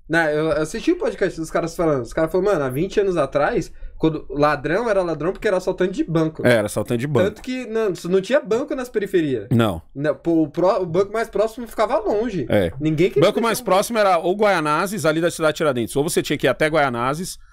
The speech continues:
Speaker 1: É.
Speaker 2: ou você tinha que, e Guaianazes, assim, colado na estação.
Speaker 1: Aham.
Speaker 2: Não tinha um Guaianazes longe da estação, era o Guaianazes colado na estação, que era um centrinho. Ou você tinha que ir em São Mateus, mas próximo da gente tinha um na, na Ragueb, quase no, no, no, então, tipo assim, ter banco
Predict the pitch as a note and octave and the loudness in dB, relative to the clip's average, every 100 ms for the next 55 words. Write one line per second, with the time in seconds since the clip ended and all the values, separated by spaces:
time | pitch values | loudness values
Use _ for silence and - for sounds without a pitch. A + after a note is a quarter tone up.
0 | - C#3+ B2+ C3+ E3 F#3 D3 E3 D#3+ - | -2 0 4 2 2 0 0 0 -2 -2
1 | F#3 C#3 F#3+ F#3 E3+ A#3 E4+ - A#3 E3+ | -2 2 4 4 4 2 0 0 2 0
2 | - - D#3 D3 G3+ D4 D#4+ A#4+ - G3+ | -2 2 4 4 2 2 -2 -2 -2 0
3 | B2 - C#3 C#3 C#3+ - - C3 - C4 | 0 -2 -6 -4 -2 -4 0 0 4 2
4 | C4+ B3 G#3+ F#3 G3 F#3 E3 D3+ E3+ E3 | 4 4 4 4 2 0 -4 2 4 4
5 | C3 B2+ B2+ - B2 - G#2 G2+ G#2+ C3+ | 0 0 0 2 0 0 -2 0 2 2
6 | D3 D#3 F#3 - D#3+ C#3 D#3 G3 G3+ - | 2 0 -2 -2 2 2 2 -2 -6 -6
7 | - D#3 D#3 - - - - D3 D#3 G3 | -2 -2 -2 -6 -20 -16 2 4 4 2
8 | - A#3 - D3 E3+ D#3 B2+ E3 - F3+ | 0 -2 0 0 2 0 2 0 0 -2
9 | F3 D3 D3+ D#3+ D#3 D#3 E3+ - - - | -2 -2 0 0 0 0 0 -2 -18 -6
10 | F#3 G3+ - A#3+ B3+ G#3+ F#3 G#3 - G3 | 0 0 2 0 2 0 0 -2 -6 -2
11 | F#3+ G3 G3 G3+ F#3+ F#3 F#3+ F3+ C3+ B2+ | 0 0 0 0 0 0 0 0 0 2
12 | A2+ G#2 - D#3 D#3+ E3+ D#3+ D3 C#3+ C3 | 0 -2 0 0 0 -2 0 2 2 2
13 | C3 B2 - - - - D3 E3+ G#3 A3 | 2 2 -2 -14 -20 0 2 2 2 2
14 | - F3 A#2+ F#3 E3 D3 F#3 F3+ C#3 E3+ | 2 0 2 2 2 2 2 0 -4 -6